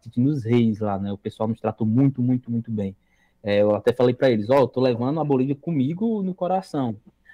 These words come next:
É, é uma forma de a gente estreitar os nossos laços, né? A gente vê como é feito a Ordem Demolei em outros cantos, a, a gente vê histórias de outras pessoas e estreitar, né, cada vez mais essas amizades, né? O pessoal da Bolívia gosta muito da gente,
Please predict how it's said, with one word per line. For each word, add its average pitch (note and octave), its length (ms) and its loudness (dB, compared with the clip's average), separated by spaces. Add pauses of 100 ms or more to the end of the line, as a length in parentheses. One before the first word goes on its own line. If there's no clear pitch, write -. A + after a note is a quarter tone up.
(280)
É, C3 420 0
é G#3+ 80 -2
uma C#4 160 2
forma A#3 340 2
de F#3+ 340 -2 (460)
a D#3 60 -2
gente G#3+ 140 4
estreitar F3 420 2
os F#3 60 2
nossos D#3+ 260 -4
laços, A#2+ 640 0
né? C3 240 -6
A B2 80 -4
gente A#2+ 640 -4 (440)
vê C#3+ 360 0
como C#3 220 -4
é B2 40 -4
feito B2+ 260 -6
a B2+ 40 -2
Ordem B2+ 140 -4
Demolei B2 380 -2
em A#2+ 140 -2
outros A#2 300 -10
cantos, B2+ 640 -6
a, A#2 200 -4
a A2+ 60 -2
gente A#2 280 -6
vê A#2 220 0
histórias C3 500 0
de B2 80 -2
outras B2 220 -6
pessoas C3+ 680 0 (480)
e F#3+ 600 2 (520)
estreitar, F#3+ 520 2
né, D3 100 -2
cada D3 220 -2
vez C#3+ 180 -2
mais C3+ 200 -4
essas C#3 220 -6
amizades, B2 420 -2
né? B2+ 80 0
O C3+ 60 -2
pessoal C3+ 220 -2
da C3+ 60 0
Bolívia C3+ 320 0
gosta C3 260 -4
muito D#3 380 0
da A#2+ 160 -4
gente, A2+ 400 -8